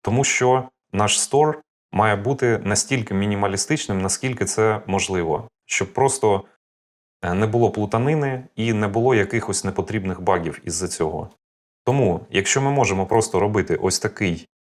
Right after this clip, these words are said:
досить простий фільтр в одну функцію, просто щоб показати ці елементи ось тут, то ми не маємо поміщати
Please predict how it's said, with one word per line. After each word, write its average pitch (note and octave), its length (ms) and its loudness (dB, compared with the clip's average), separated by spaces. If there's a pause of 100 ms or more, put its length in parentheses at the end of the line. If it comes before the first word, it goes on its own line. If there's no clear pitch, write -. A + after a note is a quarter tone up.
(160)
досить F#2+ 320 0
простий G2 380 0
фільтр - 500 -4 (340)
в E2+ 80 -2
одну F#2+ 240 0
функцію, F2 640 -4 (260)
просто - 260 2
щоб - 220 -4
показати F#2+ 480 0
ці - 200 -4
елементи G2+ 640 0
ось F#2 200 -2
тут, E2+ 220 -8 (1400)
то G2+ 100 -4
ми A#2+ 120 2
не A#2+ 120 2
маємо A2 360 2
поміщати F#2+ 720 0